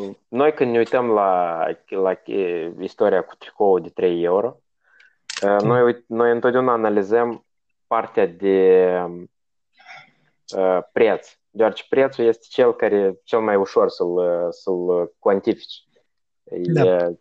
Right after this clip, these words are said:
Speaker 1: ceea ce nu poți nega, da? Trei euro. Dar noi întotdeauna uităm că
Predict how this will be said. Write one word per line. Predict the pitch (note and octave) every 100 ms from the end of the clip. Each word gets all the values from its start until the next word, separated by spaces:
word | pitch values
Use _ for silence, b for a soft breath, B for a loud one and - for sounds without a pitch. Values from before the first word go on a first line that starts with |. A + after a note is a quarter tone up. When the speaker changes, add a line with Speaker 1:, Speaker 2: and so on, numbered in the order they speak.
| _
Speaker 1:
ceea | - A2
ce | A2
nu | G#2
poți | G#2+ G2+ G2
nega, | F2 F2+ D2+
da? | F2 F#2+
Trei | - A2 G#2 G2+
euro. | F2 D#2+ D2+ _ _ _ _ _ _
Dar | - G#2+
noi | A#2+ C#3 C3+
întotdeauna | C3 C#3+ C#3+ C#3 B2+ A2+ -
uităm | G#2+ G#2 C3 C3+ B2 -
că | A2+ G#2 G2 -